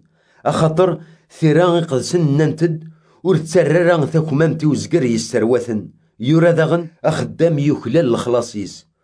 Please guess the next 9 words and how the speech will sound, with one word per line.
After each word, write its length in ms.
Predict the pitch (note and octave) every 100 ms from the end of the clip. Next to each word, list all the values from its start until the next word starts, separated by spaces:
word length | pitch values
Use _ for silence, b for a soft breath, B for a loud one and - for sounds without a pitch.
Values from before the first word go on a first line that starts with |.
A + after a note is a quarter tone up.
| b b b -
ور 140 | E3
قبل 540 | D#3 C3+ G#2 C3+ F3
راه 140 | F3+ D#3
وين 280 | B2 D#3 D#3
راه 60 |
الشكينا 600 | D#3+ D#3 - - D#3 C#3
فهم 240 | A2 C#3+ C3
دبرن 520 | B2 G#2 B2+ B2+ A2+
تجمعت. 500 | A2 G#2+ A#2 E3 C3+